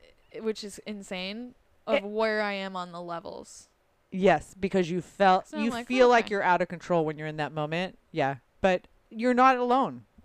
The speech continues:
Speaker 2: Everybody out there that has some story that we've told tonight, you know, or re-, can relate to something or know us and now know that's why we're the way we are.
Speaker 1: Mm-hmm.
Speaker 2: Um, w-, what, I mean, everybody's different.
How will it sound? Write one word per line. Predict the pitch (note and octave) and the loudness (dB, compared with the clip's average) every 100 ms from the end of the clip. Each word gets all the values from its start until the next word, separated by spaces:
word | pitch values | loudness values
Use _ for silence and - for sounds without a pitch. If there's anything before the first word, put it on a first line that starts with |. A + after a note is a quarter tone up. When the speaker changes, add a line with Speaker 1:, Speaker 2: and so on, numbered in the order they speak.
| - | -4
Speaker 2:
Everybody | G#3+ A3+ A#3 A#3 A#3 A3 - | 0 0 -2 -2 -6 -8 -4
out | G3+ G3 | -4 -2
there | G#3+ G#3 | -2 -2
that | G3 F3+ - | 0 -2 -4
has | F#3+ F#3+ | -4 -4
some | E3+ - - G#3+ G#3 G3+ - | -6 -18 -2 -2 -2 -12 -20
story | - - G3 G3+ | -10 -2 0 0
that | F#3+ | -2
we've | F3 F3 | -4 -8
told | - F3+ F3 | 0 0 0
tonight, | G3 F#3+ F#3 F#3+ - _ _ _ - | -10 -8 -6 -8 -12 _ _ _ -16
you | F#3 | -6
know, | F3+ F3+ | -2 -2
or | F3 E3 D3 C#3+ C#3+ _ _ - _ _ _ _ _ _ _ - | -4 -4 -4 -6 -10 _ _ -20 _ _ _ _ _ _ _ -10
re-, | F3+ | -10
can | - G#3+ | -2 0
relate | F#3+ F3+ F3 - | 2 2 2 -2
to | G3 | -12
something | - F3+ - F#3 F#3 | -8 -10 -6 -8 -8
or | - D#3 D3 | -2 0 -2
know | E3+ D3 D3 F#3+ | -4 -4 -2 -2
us | G3+ - D#3+ | -4 -6 -12
and | D3 | -10
now | D3+ D3 F3 | -4 -2 -2
know | F3 F3+ F3 | -2 -4 -2
that's | C3+ D3 - | -4 -4 -2
why | F3+ | 0
we're | F3+ F#3 | 2 0
the | F3+ | 0
way | F3+ F#3+ | -4 -4
we | F#3 | -4
are. | F3+ F3+ F#3+ A3+ - A#3 | -4 -2 -4 -6 -10 -12
Speaker 1:
Mm-hmm. | A3+ G3+ F#3+ G#3 G#3+ - _ _ _ | -10 -10 -12 -16 -20 -20 _ _ _
Speaker 2:
Um, | E3 D#3+ D3+ C3+ C3+ - _ _ - | -4 -2 -2 -6 -10 -20 _ _ -20
w-, | - F3+ - _ _ _ | -20 -18 -18 _ _ _
what, | F3+ F3+ F3 - - _ _ _ - _ _ _ | 0 0 0 -10 -20 _ _ _ -20 _ _ _
I | G#3+ | -4
mean, | G#3 | -2
everybody's | G3+ G3+ G3+ F#3+ - | 0 0 -2 -4 -4
different. | D#3 - C3 - | -6 -6 -12 -12